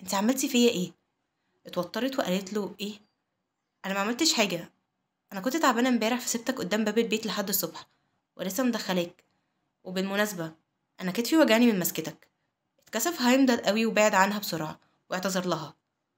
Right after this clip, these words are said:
طلبت منه إن هو ينزع قميصه عشان تعالجه. اندهش، بس نزع قميصه ووشه احمر. وسرينكس بص عليه وعينها بتلمع وبتفكر:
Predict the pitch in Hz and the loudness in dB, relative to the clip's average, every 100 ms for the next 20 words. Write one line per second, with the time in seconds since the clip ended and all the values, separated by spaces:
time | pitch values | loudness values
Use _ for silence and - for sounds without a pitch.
0 | _ _ _ _ _ _ _ _ _ 214 | _ _ _ _ _ _ _ _ _ 0
1 | 277 339 277 269 254 202 233 226 233 208 | 0 2 4 6 4 4 2 2 0 0
2 | 180 190 220 220 - 208 160 151 - - | 0 -2 0 -2 -2 -2 -2 -4 -10 -20
3 | _ _ _ _ _ 190 190 185 170 - | _ _ _ _ _ -4 -2 -2 -4 -4
4 | 160 165 196 233 247 233 185 190 240 208 | -4 -4 2 4 4 2 0 0 -2 -4
5 | - 233 170 156 - _ _ _ _ _ | -4 -4 -6 -6 -8 _ _ _ _ _
6 | _ - 180 208 254 262 - 208 240 190 | _ -10 -6 -2 -2 -2 -4 -2 2 2
7 | 180 208 190 208 233 - 190 175 151 - | 2 2 4 2 0 -6 -8 -8 -10 -12
8 | _ _ _ 175 175 - 190 - 196 190 | _ _ _ -14 -8 -8 -8 -10 -10 -10